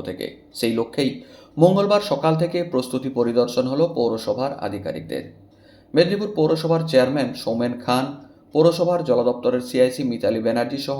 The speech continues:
আধিকারিকরা উপস্থিত হয়েছিলেন ওই পুরনো ঐতিহ্যবাহী জল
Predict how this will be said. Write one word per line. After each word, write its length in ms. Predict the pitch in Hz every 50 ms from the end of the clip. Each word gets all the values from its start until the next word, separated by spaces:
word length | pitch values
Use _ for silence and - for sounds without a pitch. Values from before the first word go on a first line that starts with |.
| 131 -
আধিকারিকরা 540 | - 110 110 113 113 123 123 135 - 127 104 - - - - - - -
উপস্থিত 460 | - 139 139 156 175 170 175 180 175 165
হয়েছিলেন 380 | 147 127 123 123 127 135 135 139 135 -
ওই 120 | 120 117 110 -
পুরনো 360 | - 147 156 165 165 165 165 -
ঐতিহ্যবাহী 840 | - 113 - - - 165 160 156 156 - 160 143 143 139 139 147 160 160 156 - - - - - 117 -
জল 180 | 151 147 156